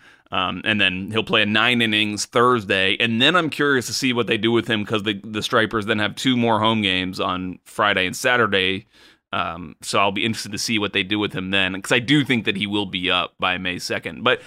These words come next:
you're right. I mean, like, they have to, they have to build him up. And it's funny you mentioned Fricky. I was on the, uh, radio with him this morning, him and Hugh on the morning show,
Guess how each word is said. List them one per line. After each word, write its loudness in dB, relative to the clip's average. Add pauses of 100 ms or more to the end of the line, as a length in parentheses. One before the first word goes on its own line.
(120)
you're 0
right. 4
I 2
mean, 0
like, 0
they 2
have 0
to, -4 (100)
they 0
have 0
to -6
build -2
him -2
up. 2
And -2
it's -2
funny 2
you 4
mentioned -2 (200)
Fricky. 0
I 2
was 0
on 2
the, 0 (720)
uh, 0
radio 4
with 2
him 0
this -4
morning, 2
him 0
and -2
Hugh 2
on 2
the -2
morning 2
show, 2